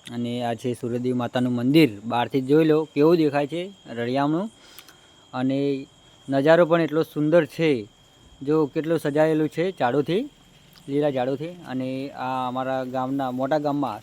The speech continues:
સુરદેવી માતાનું મંદિર છે આખા ગામનું. એમાં બધા જ લોકો સુરદેવી માતાને માને છે અને શ્રદ્ધા પણ એમની એટલી જ છે સુરદેવી માતાની.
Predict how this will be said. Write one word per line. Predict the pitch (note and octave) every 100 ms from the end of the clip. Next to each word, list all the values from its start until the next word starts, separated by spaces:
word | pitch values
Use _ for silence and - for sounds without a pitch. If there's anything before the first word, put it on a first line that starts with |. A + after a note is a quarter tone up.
| -
સુરદેવી | C#3 C#3+ D3
માતાનું | C#3 C3 C#3+ C#3 C#3 C#3
મંદિર | C3 C3 C#3+ C3
છે | - C#3
આખા | A#2+ C3
ગામનું. | B2+ B2 C3 E3 B3+ - - - - - - C3
એમાં | C3+ C#3
બધા | A#2+ A#2 D3+ D#3+
જ | A#2+ - - - - - - - - -
લોકો | D3 C3+ D#3 E3 E3 D#3 - -
સુરદેવી | C#3+ D#3
માતાને | D3+ C3+ D3 D3+
માને | C#3 B2+ D#3
છે | - D#3
અને | C#3+ C#3 C#3+ C#3+ C#3+ D3 - - -
શ્રદ્ધા | B2 A#2 D3
પણ | C#3+ D3
એમની | C#3 C#3 D3+ D3 D3
એટલી | C3 D#3+ F3
જ |
છે | - -
સુરદેવી | D3 C#3 C3+ C#3
માતાની. | C3+ B2 C3+ B2+